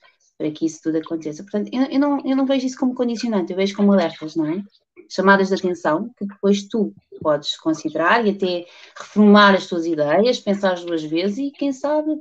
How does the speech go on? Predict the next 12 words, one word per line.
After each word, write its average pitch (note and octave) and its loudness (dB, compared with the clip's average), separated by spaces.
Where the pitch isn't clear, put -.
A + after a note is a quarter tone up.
pronto. D3+ -10
Tento, D#3 -2
eh, D#3 0
falaste G3+ 2
na, F#3+ 2
na, F#3+ 0
nos G3+ 0
constrangimentos F#3 -4
financeiros, E3 -4
existem, G3+ -4
não D3 -8
é? G3 -10